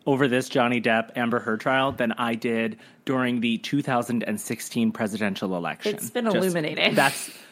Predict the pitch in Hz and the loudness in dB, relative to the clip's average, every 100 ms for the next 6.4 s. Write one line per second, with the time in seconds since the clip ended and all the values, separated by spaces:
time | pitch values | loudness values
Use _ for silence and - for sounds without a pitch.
0 | - - _ 165 160 143 135 127 120 117 | -20 -20 _ 6 6 6 4 0 0 0
1 | - - 101 95 123 190 170 160 156 156 | -2 0 0 0 -2 0 0 0 -2 -2
2 | 180 165 170 156 151 147 147 147 139 131 | -2 -2 -6 -2 -2 -2 -4 -4 -4 -2
3 | 85 147 - - 190 180 - 233 226 - | -4 -4 -12 2 2 2 2 4 4 4
4 | 233 269 330 311 294 - _ - 233 - | 4 4 2 2 -2 -8 _ -4 -4 0
5 | 220 190 175 233 - 185 196 196 190 185 | 2 2 2 0 -2 -4 0 4 4 4
6 | 175 175 170 | 2 0 0